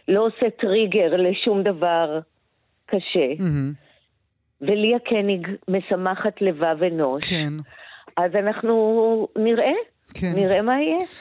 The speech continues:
Speaker 2: צריך גם לומר את המזור הרב שהתרבות יכולה להביא לאנשים, ואנשים זקוקים לשחרור הזה מאוד. אבל אני רוצה רגע לפתוח חלון, אם תרשי לי, אה, גילת, אפרופו
Speaker 1: כן.
Speaker 2: השיחה שקיימנו, אה, לפני רגע עם נשיא האוניברסיטה בן גוריון בנגב,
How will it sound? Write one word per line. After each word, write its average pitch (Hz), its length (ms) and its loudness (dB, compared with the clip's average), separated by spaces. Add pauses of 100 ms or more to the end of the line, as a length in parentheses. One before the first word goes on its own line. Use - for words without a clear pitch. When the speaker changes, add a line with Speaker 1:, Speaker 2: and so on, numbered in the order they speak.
Speaker 2:
צריך 208 200 -6
גם 214 160 -2
לומר 208 320 0
את - 120 -8
המזור 208 540 -2
הרב 156 300 -6
שהתרבות 160 720 -6
יכולה 160 420 -4
להביא 160 340 -4
לאנשים, 165 500 -4
ואנשים 180 380 -4
זקוקים 180 580 -4 (340)
לשחרור 170 600 -2
הזה 175 180 -2
מאוד. 165 320 0
אבל 170 180 -2
אני 190 120 -2
רוצה 214 280 -4
רגע 285 200 -4
לפתוח 220 540 -4
חלון, 190 460 -2
אם 185 160 -4
תרשי 180 360 -4
לי, 180 160 -2
אה, 160 160 0
גילת, 165 600 -2 (320)
אפרופו 180 260 -2
Speaker 1:
כן. 196 180 4
Speaker 2:
השיחה 180 400 -4
שקיימנו, 175 760 -2
אה, 160 100 0
לפני 160 320 -2
רגע 165 220 -2
עם 151 120 -2
נשיא 147 280 -2
האוניברסיטה 156 680 -2
בן 156 220 -2
גוריון 147 600 0
בנגב, 139 760 0